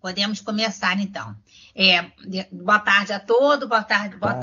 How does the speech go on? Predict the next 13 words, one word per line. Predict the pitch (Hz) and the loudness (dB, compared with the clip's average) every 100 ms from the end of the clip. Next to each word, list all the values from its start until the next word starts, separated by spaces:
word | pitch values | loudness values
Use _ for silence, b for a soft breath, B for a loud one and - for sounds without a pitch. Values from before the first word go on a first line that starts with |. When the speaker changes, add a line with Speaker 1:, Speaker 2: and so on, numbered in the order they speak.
| 196 | -4
Speaker 1:
tarde, | 214 | -6
senhor | - - 208 214 202 - | -14 -10 -6 -6 -6 -8
corregedor, | 208 196 220 208 190 202 233 285 302 - | -6 -2 0 0 -4 0 4 4 2 -4
que | 202 | -6
nos | 202 190 214 | -4 -4 -4
honra | 208 190 | -4 -4
com | 190 185 | -8 -6
sua | 196 | -4
presença | 190 185 185 196 190 | -2 -4 -2 -4 -4
aqui | 185 185 | -8 -8
na | 180 | -6
primeira | 175 175 180 180 | -6 -6 -4 -4
turma. | - 233 294 302 302 | -2 4 4 4 2